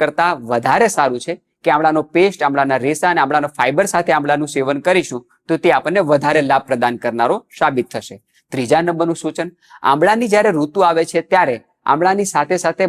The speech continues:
બજારમાં મોટા પ્રમાણમાં લીલી હળદર પણ આવવા લાગે છે. લીલી હળદરનો રસ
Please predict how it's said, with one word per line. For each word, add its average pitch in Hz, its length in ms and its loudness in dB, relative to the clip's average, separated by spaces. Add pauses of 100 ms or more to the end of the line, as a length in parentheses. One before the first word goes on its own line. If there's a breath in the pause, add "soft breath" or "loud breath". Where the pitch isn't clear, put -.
બજારમાં 151 500 0
મોટા 127 260 -2
પ્રમાણમાં 156 460 0 (100)
લીલી 147 340 0
હળદર 170 320 0
પણ 160 200 0
આવવા 120 260 0
લાગે 101 320 -2
છે. - 60 -16 (160)
લીલી 190 280 2
હળદરનો 175 460 2
રસ 151 160 0